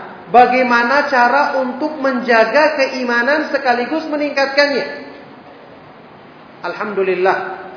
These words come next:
Al-Quran adalah petunjuk yang sempurna. Bukan cuma sempurna, dimudahkan, asal kita mau belajar. Allah Subhanahu wa taala berfirman dalam Al-Quran, "Wa laqad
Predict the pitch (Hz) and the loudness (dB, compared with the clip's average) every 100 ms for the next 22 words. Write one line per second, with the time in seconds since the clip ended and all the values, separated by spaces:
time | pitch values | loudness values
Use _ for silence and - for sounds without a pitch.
0 | - - - - - 196 196 214 226 - | -20 -20 -20 -14 -2 0 2 0 -2 -2
1 | 220 - 202 196 214 214 214 214 254 254 | -4 -2 -2 0 0 0 -2 -4 -6 -6
2 | 247 254 233 220 208 - 208 185 226 214 | -8 -8 -4 -2 -2 -6 -6 -2 -2 -2
3 | 123 - - - - - - - - - | -6 -10 -16 -18 -20 -20 -20 -20 -20 -20
4 | - - - - 160 220 254 277 247 269 | -20 -20 -20 -20 -8 -8 0 0 0 -2
5 | 262 247 277 262 247 302 277 196 - - | 0 0 0 -2 -2 -2 0 -2 -4 -12
6 | - 170 254 302 320 285 277 302 269 120 | -14 -6 -2 0 2 4 4 4 2 2
7 | - - - - 208 196 220 254 240 233 | -6 -10 -14 -8 -6 -2 -2 -2 0 2
8 | 202 202 196 135 - - - - - - | 4 2 2 0 -4 -12 -16 -20 -20 -20
9 | - - - - - - - - - - | -20 -20 -20 -20 -20 -20 -20 -20 -20 -20
10 | - - - 170 190 180 - 190 190 185 | -20 -12 -6 -2 -2 -4 -4 -4 -2 -2
11 | 165 170 190 180 170 190 196 180 175 180 | 0 0 0 -2 -4 -4 -2 -2 -2 -2
12 | 180 185 185 196 214 226 - - - - | -4 -4 -2 0 0 -2 -8 -14 -18 -20
13 | - - - - 165 180 180 180 214 | -20 -20 -20 -4 2 4 2 0 -2